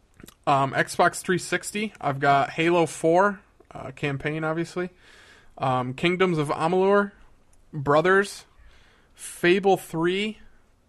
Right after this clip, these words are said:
Far Cry three, Blood Dragon. Obviously, if I've started any of these, I would start them over.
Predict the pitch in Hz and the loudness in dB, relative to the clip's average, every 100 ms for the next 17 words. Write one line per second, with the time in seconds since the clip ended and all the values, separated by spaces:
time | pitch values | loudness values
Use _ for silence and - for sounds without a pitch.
0 | _ - - 175 180 190 180 175 - 180 | _ -6 2 2 2 2 2 2 -6 -6
1 | 143 143 165 160 156 151 - 165 196 202 | -2 0 0 2 2 2 2 4 4 2
2 | - 175 160 151 - 151 156 156 156 156 | 2 4 4 4 2 0 2 0 -2 -2
3 | 156 147 135 135 - 135 139 131 120 107 | -4 -2 -2 -2 -2 -2 -2 -4 -4 -8